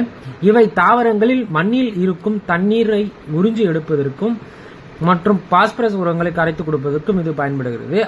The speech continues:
அதுக்கப்புறம் பாத்தீங்கன்னா ரீஜென்ட் அல்ட்ரா, பேயர் ரீஜென்ட் அல்ட்ரா, இந்த பாத்தீங்கன்னா பேயர் கம்பெனியோடது.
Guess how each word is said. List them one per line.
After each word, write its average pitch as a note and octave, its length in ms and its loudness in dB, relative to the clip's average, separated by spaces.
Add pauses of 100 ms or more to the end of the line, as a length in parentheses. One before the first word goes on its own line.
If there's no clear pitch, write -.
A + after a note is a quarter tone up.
(100)
அதுக்கப்புறம் F#3 420 0
பாத்தீங்கன்னா D#3+ 360 0
ரீஜென்ட் D#3 360 0
அல்ட்ரா, C#3 280 -2 (640)
பேயர் G#3 420 4
ரீஜென்ட் E3 340 0
அல்ட்ரா, D#3 260 2 (120)
இந்த D3+ 140 -2 (100)
பாத்தீங்கன்னா D3 420 -2
பேயர் C#3 300 -2
கம்பெனியோடது. B2+ 600 -2